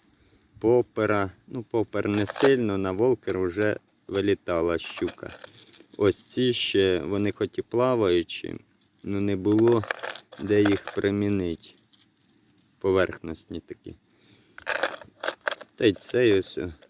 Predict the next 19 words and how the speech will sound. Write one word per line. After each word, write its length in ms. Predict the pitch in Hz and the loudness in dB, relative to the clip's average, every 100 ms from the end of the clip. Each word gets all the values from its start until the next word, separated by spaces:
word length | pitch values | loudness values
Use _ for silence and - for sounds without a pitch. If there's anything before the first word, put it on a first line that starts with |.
| - - - - | -20 -14 -10 -2
Ні, 120 | 120 | 0
я 240 | 98 104 - | 2 0 -2
оцей 360 | - 101 110 104 | -6 -4 0 -2
пробував, 580 | - 127 127 104 98 | 0 0 4 4 4
ну, 160 | 95 98 | 2 -4
ще 220 | - - | -4 -2
не 120 | 113 | -2
клювало. 600 | 113 - 117 104 92 90 | -2 0 2 4 4 2
На 240 | 92 101 107 | 2 0 0
ось 240 | 104 - | 0 -2
оцей 520 | 110 - - 143 131 | -4 -4 0 4 6
ось 200 | 98 - | 4 2
о, 140 | 95 87 - - - - - | -2 -2 -6 -20 -20 -20 -20
Хамсін 800 | - 120 107 101 - 113 104 90 - _ _ _ _ _ _ - | -6 -2 0 -2 0 2 4 2 -6 _ _ _ _ _ _ -14
сімдесятий, 960 | - 101 101 101 101 - 113 95 - 90 | -6 -2 0 4 2 2 2 0 0 -4
це 180 | - | -4
копія 640 | 117 107 92 - 90 82 80 _ _ _ _ - | -2 0 0 2 0 0 -6 _ _ _ _ -8
на 160 | 95 | -8
Хамсін. 680 | 85 85 90 - - 87 | -6 -6 -6 -6 -6 -4